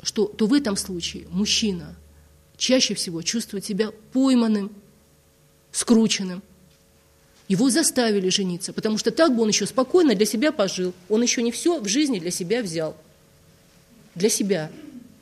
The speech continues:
Ещё не всё в жизни взял. И в этом случае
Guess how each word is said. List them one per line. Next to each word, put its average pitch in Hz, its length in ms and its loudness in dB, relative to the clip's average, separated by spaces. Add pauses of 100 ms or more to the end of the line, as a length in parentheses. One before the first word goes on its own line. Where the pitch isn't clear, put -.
(160)
Ещё 311 220 -4
не 285 100 2
всё 233 160 -6
в 190 60 -4
жизни 208 280 -4
взял. 165 280 -8 (1500)
И 226 80 2
в 226 40 6
этом 247 220 2
случае 254 600 0